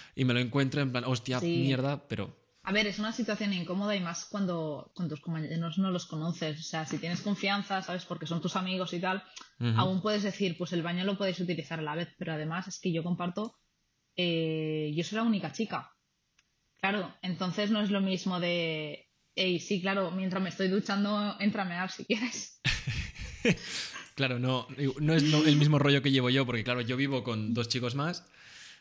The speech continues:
Speaker 1: No, claro, no es exactamente lo mismo.
Speaker 2: No, no es lo mismo, no es lo mismo. Pero bueno, la verdad que se agradece bastante tenerlo así. Pero bueno, que son cosas muy raras. Yo no sé cómo viven los ingleses, que aparte de vivir del revés,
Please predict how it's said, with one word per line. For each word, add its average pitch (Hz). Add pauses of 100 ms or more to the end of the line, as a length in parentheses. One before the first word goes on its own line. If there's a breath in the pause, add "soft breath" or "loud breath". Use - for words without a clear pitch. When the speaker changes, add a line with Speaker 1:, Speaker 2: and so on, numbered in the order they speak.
(120)
Speaker 1:
No, 117
claro, 107
no 113
es 117
exactamente 113
lo 101
mismo. 107
Speaker 2:
No, 175
no 214
es 226
lo 262
mismo, 175
no 165
es 175
lo 185
mismo. 160
Pero 180
bueno, 175 (340 loud breath)
la 202
verdad 208
que 226
se 262
agradece 185
bastante 165 (100)
tenerlo 170
así. 160 (160)
Pero 180
bueno, 170
que 165
son 185
cosas 240
muy 185
raras. 147
Yo 175
no 180
sé 185
cómo 202
viven 180
los 165
ingleses, 208
que -
aparte 214
de 226
vivir 185
del 175
revés, 262